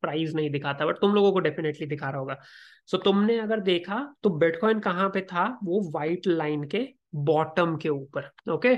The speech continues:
आज अगर यहाँ देखोगे, तो हम लोगों ने ये बॉटम से जो करंट प्राइस है, मतलब अगर तुम लोगों को थोड़ा बहुत टेक्निकल एनालिसिस तुमने सीखा या हमारे at least वीडियोज देखे,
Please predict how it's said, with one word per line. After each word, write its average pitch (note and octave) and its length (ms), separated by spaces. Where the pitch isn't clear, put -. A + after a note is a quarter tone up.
आज G#3+ 340
अगर F#3 320
यहाँ F3 340
देखोगे, D#3 440
तो G#3+ 100
हम E3+ 220
लोगों F#3 200
ने G#3+ 100
ये F3+ 380
बॉटम D#3+ 520
से F#3+ 200
जो G#3+ 120
करंट G#3 600
प्राइस E3 460
है, E3 300
मतलब E3 320
अगर D#3+ 240
तुम F3+ 220
लोगों F3 280
को F#3+ 120
थोड़ा E3+ 380
बहुत F3+ 260
टेक्निकल E3+ 400
एनालिसिस E3 600
तुमने E3 260
सीखा E3 380
या E3 160
हमारे D#3+ 420
at F3+ 140
least G3+ 160
वीडियोज E3 540
देखे, E3 480